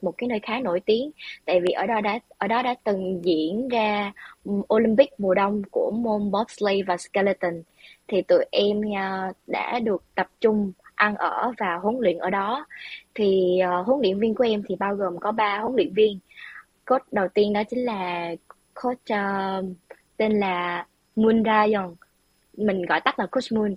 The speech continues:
Coach thứ hai là gọi là Tony. Thứ ba gọi là coach Jun. Thì ba người đó từng là một, ờ, vận động viên rất là kỳ cựu trong cái môn mà hiện tại mà họ đang huấn luyện cho em.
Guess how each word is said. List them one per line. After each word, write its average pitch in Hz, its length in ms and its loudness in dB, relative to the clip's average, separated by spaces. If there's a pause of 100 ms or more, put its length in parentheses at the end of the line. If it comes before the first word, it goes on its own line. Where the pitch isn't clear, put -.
(320)
Coach 269 160 -2
thứ 277 80 4
hai 220 340 2
là 180 380 -2
gọi 165 280 -4
là 175 240 -4 (540)
Tony. 220 220 4 (600)
Thứ 226 60 2
ba 202 380 0
gọi - 160 -4
là 180 100 0
coach - 260 -6
Jun. 208 260 2 (340)
Thì 190 160 6
ba 220 440 2
người 196 280 0
đó 190 400 -2
từng 185 180 -2
là 170 180 0
một, 170 280 -4 (300)
ờ, 175 320 0
vận 170 200 -2
động 175 140 -2
viên 208 160 2
rất 277 140 4
là 226 120 4
kỳ 180 180 2
cựu 165 280 -2 (320)
trong 202 220 -2
cái 226 140 -2
môn 202 340 2
mà 175 180 -2
hiện 170 140 -4
tại 147 260 -6
mà 165 220 -6
họ - 180 -4
đang 202 180 -2
huấn 233 200 0
luyện 175 180 0
cho 202 100 0
em. 196 200 2